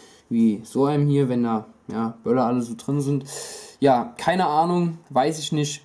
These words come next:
Ähm, ja, ich hoffe, euch hat die kleine, aber kurze Vorstellung hier gefallen vom Rossmann-Katalog.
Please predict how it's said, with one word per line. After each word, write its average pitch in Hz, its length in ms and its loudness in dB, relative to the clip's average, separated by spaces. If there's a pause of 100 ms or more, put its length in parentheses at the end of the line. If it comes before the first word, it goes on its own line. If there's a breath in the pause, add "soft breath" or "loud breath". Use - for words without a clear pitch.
Ähm, 135 600 0 (760)
ja, 139 240 4 (500 loud breath)
ich - 120 -6
hoffe, 170 200 2
euch 147 140 0
hat 160 100 -2
die 156 60 -8
kleine, 175 600 0
aber 143 180 4
kurze 190 340 2
Vorstellung 165 540 0 (360)
hier 151 140 -2
gefallen 151 760 0
vom 160 300 0
Rossmann-Katalog. - 3000 -2